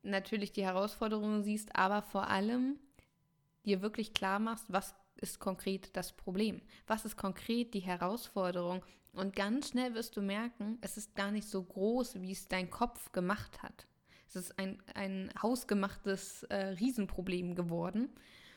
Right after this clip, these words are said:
ähm, weil es gefüttert wurde. Deshalb wirklich die Einladung an dich, wenn du gerade eine aktuelle Problemsituation hast, eine Situation, die dich sehr fordert, mach dir,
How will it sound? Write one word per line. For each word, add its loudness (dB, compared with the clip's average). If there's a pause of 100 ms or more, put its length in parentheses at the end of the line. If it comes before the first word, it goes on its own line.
(340)
ähm, 0
weil 4
es -4
gefüttert 4
wurde. 4 (920)
Deshalb 2 (280)
wirklich 2
die 0
Einladung 2
an 0
dich, 0
wenn 4
du 4
gerade 4
eine 2
aktuelle 2
Problemsituation 2
hast, -2
eine 0 (360)
Situation, 2
die 2
dich -2
sehr 2
fordert, 0 (460)
mach 4
dir, 2